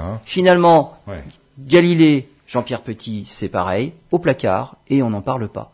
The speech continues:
Speaker 1: Et après, on s'étonne qu'il soit, euh, aigri, agressif et
Speaker 2: Bah, on le serait à
Speaker 1: on le
Speaker 2: moins.
Speaker 1: serait à moins,
Speaker 2: On le
Speaker 1: hein.
Speaker 2: serait à moins. Donc, force est de constater que... Bah, dans notre monde moderne, nous avons toujours des réactions d'un autre temps.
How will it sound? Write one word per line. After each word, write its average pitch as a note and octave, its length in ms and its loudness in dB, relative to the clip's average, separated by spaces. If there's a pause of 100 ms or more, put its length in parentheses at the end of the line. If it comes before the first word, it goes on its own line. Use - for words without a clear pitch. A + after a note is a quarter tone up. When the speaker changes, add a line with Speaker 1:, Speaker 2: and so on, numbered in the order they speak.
Speaker 1:
Et E2+ 60 -8
après, F2 200 -6
on A#2 80 -4
s'étonne A2+ 360 -6
qu'il G#2 160 -10
soit, - 180 -6
euh, D2+ 580 -4
aigri, G#2 460 -4
agressif F#2 560 -6
et D#2+ 380 -6 (300)
Speaker 2:
Bah, F2 200 -14
on A2+ 40 -6
le A2+ 60 -6
serait A#2 320 0
à A#2+ 100 2
Speaker 1:
on - 20 4
le A#2+ 60 4
Speaker 2:
moins. B2+ 160 4
Speaker 1:
serait F#2+ 180 2
à G2 60 2
moins, B2 180 4
Speaker 2:
On - 40 4
le - 60 2
Speaker 1:
hein. - 20 -2
Speaker 2:
serait B2+ 240 2
à B2+ 100 6
moins. A2 280 0 (300)
Donc, C3+ 140 2
force - 280 0
est B2+ 160 -6
de A#2 80 -14
constater C3+ 480 -2
que... A#2 220 -4 (320)
Bah, A2 160 -4
dans B2 140 2
notre C3+ 220 0
monde C3 240 0
moderne, A#2 460 -2
nous A#2 180 -4
avons A2+ 240 -4
toujours A#2 580 -6
des A2 120 -8
réactions G#2+ 460 -6
d'un A2 220 -4
autre A#2+ 260 -6
temps. F#3 280 -6